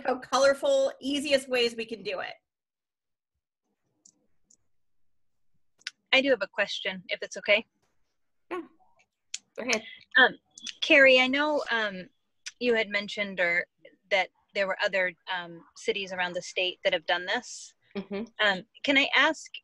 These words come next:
Speaker 2: if those were done just in and amongst the city or if they were done on school property?
Speaker 4: I'm not certain about Bangor. Um, the two cities that I'm familiar with are Bangor and South Portland. In South Portland, I had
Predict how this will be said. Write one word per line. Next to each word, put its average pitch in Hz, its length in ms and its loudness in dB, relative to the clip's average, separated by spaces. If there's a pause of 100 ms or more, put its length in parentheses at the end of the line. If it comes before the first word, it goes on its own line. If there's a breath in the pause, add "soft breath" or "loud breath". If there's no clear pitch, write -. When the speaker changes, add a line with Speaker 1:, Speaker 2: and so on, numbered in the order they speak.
Speaker 2:
if 220 220 0 (640)
those 220 500 2
were 202 200 0
done 196 400 0 (280)
just 202 400 -2 (440)
in 214 140 4
and 208 100 4
amongst 190 400 -4
the 208 60 -4
city 339 360 6
or 202 140 8
if - 100 0
they 208 120 6
were 196 100 4
done 190 200 6
on 180 140 4
school 175 240 0
property? - 520 0 (1700 loud breath)
Speaker 4:
I'm 320 160 8
not 349 200 2
certain 330 320 4
about 254 300 4
Bangor. 190 580 2 (160)
Um, 208 200 2
the 226 80 2
two 269 180 4
cities 262 380 2
that 226 100 2
I'm 214 160 6
familiar 202 420 2
with 190 140 0
are 180 100 0
Bangor 180 420 0
and 170 100 -6
South 180 240 -4 (120)
Portland. 226 560 -2
In 247 220 4
South 233 400 0
Portland, 233 500 0
I 214 160 4
had 214 200 -4